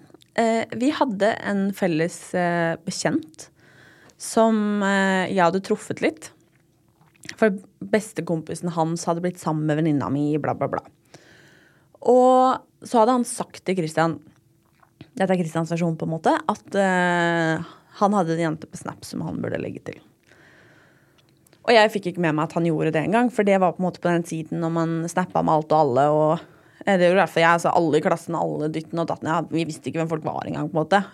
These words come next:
Em, og så hadde jeg en sånn opprydning på Snapchat i november tjue fjorten. Det var sånn, "Ah, nå fjerner jeg alle jeg ikke på en måte vet hvem er, eller som jeg synes er teit, eller et eller annet, på en måte."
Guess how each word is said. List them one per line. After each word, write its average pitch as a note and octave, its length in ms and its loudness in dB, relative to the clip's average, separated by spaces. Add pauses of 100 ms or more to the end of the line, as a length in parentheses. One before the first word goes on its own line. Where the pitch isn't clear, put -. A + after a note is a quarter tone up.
(240)
Em, F3 580 2 (1120)
og A3+ 160 2
så A3+ 220 2 (880)
hadde F#3+ 260 2
jeg E3+ 120 4
en F#3 80 -2
sånn F3 220 2 (260)
opprydning D#3+ 640 -6
på F#3 120 -8
Snapchat D#3+ 520 -6
i F3+ 80 -2
november E3+ 520 -2
tjue F3+ 240 -2
fjorten. G#3 580 -4 (600)
Det F#3+ 60 4
var F#3+ 120 4
sånn, - 120 -4
"Ah, - 200 -6
nå G3 120 2 (120)
fjerner E3 380 0
jeg E3+ 60 2
alle D#3 180 0
jeg D#3+ 80 -6
ikke - 160 -8
på E3+ 60 -8
en D#3+ 80 -4
måte - 180 -10 (960)
vet - 300 -4
hvem D#3+ 140 -4
er, - 180 -8
eller - 200 -10 (260)
som - 160 -10
jeg D#3+ 100 -6
synes D#3+ 160 -10
er B2 60 -10
teit, - 280 -10
eller - 180 -10 (200)
et E3+ 80 -8
eller - 160 -6
annet, - 160 -14
på E3+ 80 -6
en D#3 80 -6
måte." G3+ 200 -2